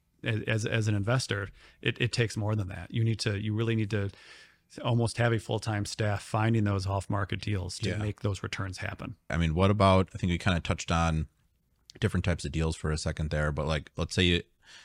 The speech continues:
Speaker 2: you, you do have a deal and you're gonna, you know, we're gonna present it to, to the debt market.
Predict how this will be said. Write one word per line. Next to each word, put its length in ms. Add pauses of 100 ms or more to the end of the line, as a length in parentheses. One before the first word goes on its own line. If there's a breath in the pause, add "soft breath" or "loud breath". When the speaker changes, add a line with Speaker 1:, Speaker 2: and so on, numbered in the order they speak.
(140 loud breath)
Speaker 2:
you, 440
you 100
do 140
have 200
a 40
deal 400 (300)
and 100
you're 100
gonna, 300 (200)
you 100
know, 180
we're 120
gonna 200
present 300
it 100
to, 420 (480)
to 100
the 160
debt 300
market. 400